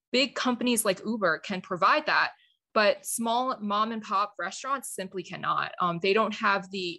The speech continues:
infrastructure to protect user information, and small businesses are already prone to cyber attacks and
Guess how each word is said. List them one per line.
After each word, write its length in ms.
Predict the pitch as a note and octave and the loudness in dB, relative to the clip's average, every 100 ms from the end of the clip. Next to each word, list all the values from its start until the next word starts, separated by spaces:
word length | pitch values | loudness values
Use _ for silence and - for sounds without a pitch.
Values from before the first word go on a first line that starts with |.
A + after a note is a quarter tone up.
| G#3 | -6
infrastructure 640 | G#3 G#3+ A3 G#3 - G#3 | -4 -2 0 0 2 0
to 120 | - - | -2 -10
protect 440 | F#3 F#3+ F#3+ - - | -4 0 -2 -2 -6
user 320 | F#3 F#3+ G3 | -4 -2 -2
information, 680 | F#3+ F3+ E3+ F#3 A3+ B3 C4 - - _ | -2 -2 0 0 0 -2 -4 -10 -20 _
and 100 | G#3+ | 2
small 300 | G#3 A3+ A#3+ | 4 4 4
businesses 480 | A#3 G#3+ C4 C#4 B3 | 6 4 4 0 2
are 160 | G3+ - | 2 4
already 420 | G#3+ A3+ A3+ A3+ | 4 4 4 0
prone 460 | A3 - G3+ G3+ G#3 - _ - | -2 -2 0 0 -4 -10 _ -6
to 240 | A3 G3+ F#3+ | -2 -2 0
cyber 500 | - G3 F#3 F#3+ G3+ | 0 2 2 2 -2
attacks 420 | G3+ F#3+ F3+ - G3 | 2 2 2 -4 -6
and 300 | F#3 F3+ | -6 -6